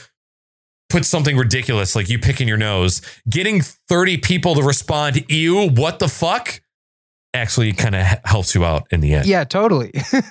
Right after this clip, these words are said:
Speaker 1: <laughs> So it's, uh, it's kinda trying to strategize a little bit like that. And unfortunately, we, we exist in an ecosystem where you kinda have to find out how to play the system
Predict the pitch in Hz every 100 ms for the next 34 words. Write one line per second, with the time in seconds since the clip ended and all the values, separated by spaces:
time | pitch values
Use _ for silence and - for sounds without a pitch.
0 | - - 165 156 214 220 - - 180 160
1 | 151 135 165 139 135 - 165 165 - 156
2 | 143 131 120 110 101 - - _ _ _
3 | - - 151 139 123 120 110 101 - 117
4 | 107 110 90 95 98 87 - 90 87 -
5 | 110 104 - 139 - 170 - 170 165 165
6 | 147 139 127 123 - _ _ _ 131 131
7 | 107 92 131 - 143 127 117 117 135 120
8 | 127 120 135 127 110 107 101 95 - 107
9 | 113 - 110 113 110 113 110 - 110 104
10 | 98 98 98 90 107 98 - 104 98 101
11 | 92 - 101 - 120 120